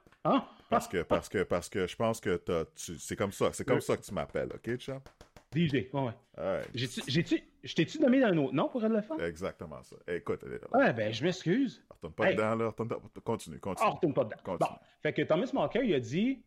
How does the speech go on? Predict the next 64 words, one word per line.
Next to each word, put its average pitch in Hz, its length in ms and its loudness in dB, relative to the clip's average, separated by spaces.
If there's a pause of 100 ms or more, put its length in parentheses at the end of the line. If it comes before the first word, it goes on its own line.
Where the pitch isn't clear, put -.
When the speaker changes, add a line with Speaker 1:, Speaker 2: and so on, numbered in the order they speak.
(120)
Speaker 1:
lui, 156 120 2
il 262 40 4
a - 40 2
tout - 100 -6
simplement 147 460 0
dit, 131 220 -4
lors 131 180 2
de 120 80 2
la, 117 240 2
de 117 100 -4
l'émission 113 340 -2
de 143 60 0
La 110 80 2
Joute, 202 220 -6
il - 20 2
a - 40 0
dit, « 135 100 -8
Ben, 113 180 0
on 113 100 -6
pourrait 113 160 2
pas 165 120 0
prendre 262 200 -4
ces - 140 2
ressources-là 143 600 0
puis - 120 -10
les 117 240 0
allouer 127 300 2
ailleurs, 139 320 2
étant 117 220 -2
donné 113 240 0
qu'au 180 180 2
Québec, 139 380 2
présentement, 123 440 -2
il 139 100 0
y 117 40 2
a 110 60 0
un 101 180 -2 (280)
manque 110 280 0
d'infirmières, 110 640 0
parce 110 120 -4
qu'il 98 100 -4
y 87 40 -6
a - 20 -16
plusieurs 107 240 0
infirmières 107 460 -2
qui 107 80 -2
ont 98 80 0
désisté 101 480 -4
leur 101 160 0
travail, 104 400 -2 (240)
qui 110 80 -2
ont - 40 0
quitté - 220 -8
leur 104 160 0
travail. » 104 400 0 (380)
Même 123 180 2
chose 131 240 0
du - 80 -14
côté 120 280 0
des 117 100 2
préposés 113 720 0
et 110 40 0
de 110 80 -2
plusieurs, 127 600 2